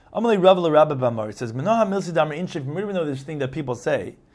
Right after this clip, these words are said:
"Kadis chavrach," if you call your friend to rebuke him, v'lo anach, and he doesn't respond, so Remei Guder Rabba, pick up a, a, a large wall, Shadei Bey, and throw it on him. In other words, let a big, let a wall, let the wall just fall on him.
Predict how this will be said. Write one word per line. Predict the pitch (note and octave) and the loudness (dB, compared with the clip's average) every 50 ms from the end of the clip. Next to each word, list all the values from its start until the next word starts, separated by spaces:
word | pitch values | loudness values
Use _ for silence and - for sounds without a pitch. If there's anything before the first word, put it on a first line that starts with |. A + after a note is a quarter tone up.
| _ _ _ _ _ _ | _ _ _ _ _ _
"Kadis | - - - D3 - - B3+ G#3 - - | -10 0 0 2 2 2 -2 -4 -4 -2
chavrach," | - D3+ D3 C#3+ C3+ A2 G#2 - - A#2 | 4 6 6 6 6 4 -4 -10 -10 -10
if | A#2 A#2+ | -10 -10
you | A#2+ B2+ | -10 -12
call | - - - G3+ B3 C4 B3+ | -12 -6 -4 -2 0 0 0
your | G#3 F#3 E3 | 2 0 0
friend | C3 - - F3 F3 D#3 C#3 C3 C3+ | -2 -2 0 0 2 2 0 -4 -6
to | - B2+ | -6 -4
rebuke | B2 A#2 G#2+ B2 D3 D#3 C#3+ C3+ | -4 -4 -4 -4 -6 -6 -6 -8
him, | G2+ F2+ - - - _ _ _ _ - | -12 -14 -16 -20 -20 _ _ _ _ -4
v'lo | C#3 D#3 C#3+ | -2 -2 0
anach, | - D#3 F3 F#3+ G3 F#3+ | 0 0 0 0 -2 -4
and | D#3+ C#3+ | -4 -6
he | C#3 | -2
doesn't | C3 D3 D3+ D3 D3+ | -2 -2 -2 -2 -4
respond, | C#3 C3 C3 C3+ - B2 C3+ E3 A#3 E4+ - - _ _ _ _ _ _ _ _ _ _ | -4 -6 -6 -4 -2 0 0 0 0 -2 -10 -18 _ _ _ _ _ _ _ _ _ _
so | - - E3+ D#3+ D3 | -8 0 2 2 4
Remei | C#3 C#3 C#3+ C#3+ D3 F3 A3+ C4+ G3 | 2 0 -2 -2 0 2 2 2 0
Guder | D3+ D#3+ G#3 G3 E3+ F3 | 0 0 0 2 2 2
Rabba, | D#3 B2+ A#2 A2 A2+ C3 C3+ | 4 4 2 2 2 -2 -4
pick | C3 F3+ G#3 G#3 | -4 -2 -2 0
up | G#3+ | 0
a, | F#3 D3+ C#3 | 0 -2 -2
a, | C3+ - C3 C3 A#2+ - B2 | -2 0 0 0 0 0 -2
a | A#2+ | -4
large | A#2 A#2+ B2+ C#3 D#3 E3 E3+ E3+ D#3 B2 A#2 | -2 2 4 6 8 8 8 6 4 0 -6
wall, | G#2+ A2 G#2+ A2 G#2+ F#2+ G2+ C#3+ - - - _ _ _ _ _ _ _ _ | -8 -4 -2 -2 -2 0 -2 -4 -4 -6 -12 _ _ _ _ _ _ _ _
Shadei | - - F3+ E3+ D#3 A#3+ B3 A#3+ | -8 -6 -6 2 4 4 4 6
Bey, | G3 A3 G#3 | 6 4 2
and | G3+ G#3 F#3+ | 2 -2 -4
throw | G3+ A3 A3+ A3+ G#3+ | 2 6 6 8 8
it | |
on | G#3+ G#3 | 6 4
him. | G#3 G3+ G3+ G3 - - _ _ _ | 2 0 -4 -6 -12 -18 _ _ _
In | F3 F#3+ | 2 2
other | G3+ G3 G3 | 2 4 4
words, | G3 G3 F3+ - - - _ _ _ _ _ | 4 2 2 0 -6 -16 _ _ _ _ _
let | D#3 G3+ A3+ G3+ | 0 2 4 4
a | F#3 | 2
big, | D#3+ C#3 F#3 F#3+ E3+ | 2 2 2 2 2
let | C#3+ F3+ A3 G#3 | 2 0 0 2
a | F#3+ | 2
wall, | E3+ E3+ F3 E3 | 0 0 -2 -2
let | D3+ F#3+ F#3 - | -2 -4 -4 -4
the | F3 | -4
wall | E3 E3+ F3+ F3+ | -2 0 0 0
just | D3+ C3+ C3 C3 | -2 -4 -8 -8
fall | - - F3+ F#3+ F3 | -4 0 2 2 2
on | D#3 C#3+ | 2 0
him. | C3+ B2+ B2+ C3 - - | -2 -4 -4 -6 -12 -14